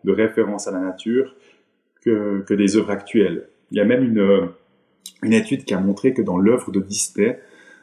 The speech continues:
euh, il y avait beaucoup plus d'espèces qui étaient représentées dans les dessins animés, euh, il y a, il y a, il y a des dizaines d'années en arrière qu'actuellement. Donc on, on a vraiment un appauvrissement dans tous les domaines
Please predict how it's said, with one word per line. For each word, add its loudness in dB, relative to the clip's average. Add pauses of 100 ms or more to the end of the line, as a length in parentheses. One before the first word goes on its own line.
(120)
euh, -2
il -6
y 2
avait 2
beaucoup -4
plus -6
d'espèces 0
qui -2
étaient 0
représentées -2
dans -4
les -2
dessins -2
animés, -4
euh, -6
il -12
y -6
a, -8 (400)
il -2
y -2
a, -8
il -6
y -2
a -2
des -10
dizaines -2
d'années 0
en -2
arrière -4
qu'actuellement. -4 (360)
Donc -8
on, -4
on -2
a 0
vraiment 0
un -2
appauvrissement -2
dans -2
tous -6
les 4
domaines 2